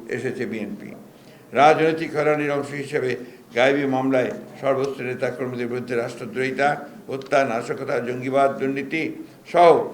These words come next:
নানা বানোয়াট ও মিথ্যা অভিযোগ দেওয়া হয়। প্রহসনের মামলার সাজানো রায়ের মাধ্যমে বিএনপি চেয়ারপারসন খালেদা জিয়াকে আটক করে,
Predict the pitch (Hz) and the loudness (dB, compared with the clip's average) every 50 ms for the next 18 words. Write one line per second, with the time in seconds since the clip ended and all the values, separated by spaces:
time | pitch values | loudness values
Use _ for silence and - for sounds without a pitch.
0 | - - - - 120 131 131 127 104 113 113 123 127 131 139 143 143 143 131 127 | -12 -16 -8 -4 -2 0 0 0 0 0 -2 -2 2 2 4 4 2 0 -2 -4
1 | 143 143 - - 147 135 127 131 120 113 104 113 104 98 98 98 - - - - | -6 -6 -4 -4 -2 -2 0 -2 -2 -4 -2 -2 -2 -2 -2 -4 -6 -10 -10 -14
2 | - - - - - - - - - - - - 151 160 175 - - 170 180 170 | -18 -20 -20 -20 -20 -20 -20 -20 -20 -20 2 8 10 10 10 8 6 4 4 4
3 | 165 151 147 147 151 147 151 143 - 139 139 135 135 139 135 131 131 127 127 123 | 4 4 2 2 2 2 0 0 0 -2 -2 -2 0 0 2 2 2 2 2 2
4 | 123 120 104 - 127 127 120 113 - - - - - - - - 139 160 165 147 | 0 -2 -2 -4 -4 -4 -4 -4 -6 -8 -12 -18 -20 -18 -6 -2 0 0 0 0
5 | 165 156 - 160 156 135 135 139 135 - 143 127 - - 139 127 123 120 117 107 | -4 -4 -2 0 0 0 0 -2 -2 -4 -6 -8 -4 -2 -2 -2 -2 -2 -4 -4
6 | 113 120 117 - 110 113 - 123 107 - - 123 113 | -4 -4 -4 -2 -4 -4 -4 -6 -10 -8 -4 -4 -2